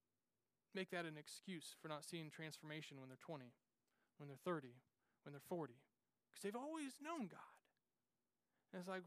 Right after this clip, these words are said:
why, even if you've been following him for thirty years, does he not wanna absolutely change you in powerful ways from the age forty-five to forty-six, or twenty-one to twenty-two?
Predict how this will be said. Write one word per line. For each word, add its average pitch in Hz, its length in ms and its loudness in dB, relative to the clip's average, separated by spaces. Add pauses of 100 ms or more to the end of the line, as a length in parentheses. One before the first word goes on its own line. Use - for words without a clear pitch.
why, 233 440 4
even 208 200 4
if 214 140 2
you've 214 80 0
been 185 100 6
following 196 360 6
him 175 40 -2
for 175 100 -4
thirty 185 260 2
years, 185 260 4
does 170 160 -4
he 202 100 2
not 170 200 4
wanna 156 180 2
absolutely 156 480 -2 (180)
change 196 340 2
you 143 200 0 (180)
in 160 80 -4
powerful 170 500 4
ways 160 380 4 (260)
from 151 200 2
the 156 120 0
age 160 320 2 (320)
forty-five 190 720 10
to - 60 -12
forty-six, - 840 0 (400)
or 151 80 0
twenty-one 202 580 8
to 175 80 -6
twenty-two? 170 580 0